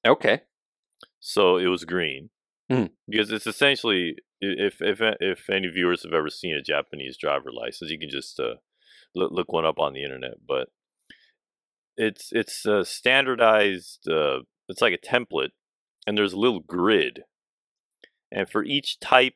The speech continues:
Speaker 2: of vehicle that you're, you know, legally allowed to operate, they just tick off a little box, essentially, on the license. So a moped-only one,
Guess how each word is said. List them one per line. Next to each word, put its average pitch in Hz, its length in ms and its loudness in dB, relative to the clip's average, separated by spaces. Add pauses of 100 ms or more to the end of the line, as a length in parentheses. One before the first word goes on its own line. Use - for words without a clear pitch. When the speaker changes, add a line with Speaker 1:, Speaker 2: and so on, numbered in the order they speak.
Speaker 2:
of 92 180 0
vehicle 113 500 2
that 92 120 4
you're, 73 460 -2 (180)
you 87 120 -8
know, 71 100 -6
legally 87 400 2
allowed 78 320 2
to 73 60 -4
operate, 98 560 0 (300)
they 82 200 -4 (120)
just - 220 -10
tick - 180 0
off 92 220 2
a 87 40 -6
little 78 300 -6
box, - 440 0
essentially, 117 640 -6 (120)
on 85 160 -6
the 82 60 -12
license. 92 580 -6 (720)
So 90 480 0
a 107 120 2
moped-only 101 800 2
one, 69 480 -6